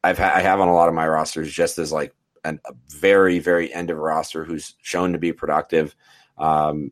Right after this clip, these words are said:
and granted, hit or miss productive, but is, but is free. And with Eifert still very questionable and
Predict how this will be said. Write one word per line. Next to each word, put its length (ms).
and 180
granted, 260
hit 160
or 80
miss 220
productive, 460
but 120
is, 200
but 120
is 100
free. 520
And 120
with 80
Eifert 420
still 240
very 300
questionable 640
and 320